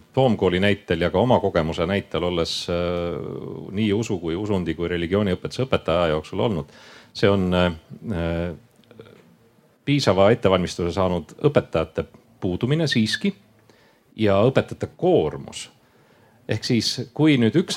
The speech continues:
õpetaja saaks ühes koolis kätte täiskoormuse, mis on siis umbes kakskümmend,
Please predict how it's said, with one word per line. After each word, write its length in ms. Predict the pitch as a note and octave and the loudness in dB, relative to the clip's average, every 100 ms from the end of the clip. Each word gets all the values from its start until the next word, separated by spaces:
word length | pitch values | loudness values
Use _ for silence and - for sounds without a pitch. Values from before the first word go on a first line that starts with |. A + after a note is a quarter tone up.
| F#3 | 2
õpetaja 400 | B2 - G2+ G2 | 2 0 2 2
saaks 240 | A#2 A2+ | 2 2
ühes 220 | D#3 C3 - | 4 2 2
koolis 300 | C#3 A2+ - | 0 0 0
kätte 260 | C3 - | -4 0
täiskoormuse, 840 | A2 B2 A2 - G#2 D2+ D2 D#2+ D#2 | 2 2 2 2 2 2 -2 -4 -6
mis 160 | E2 F#2 | -6 -8
on 100 | D#2+ | -8
siis 160 | E2+ | -6
umbes 300 | F#2 E2+ E2 | -6 -6 -4
kakskümmend, 720 | F#2 - - E2+ E2 D#2+ D2+ | -4 -4 -4 -2 0 -4 -2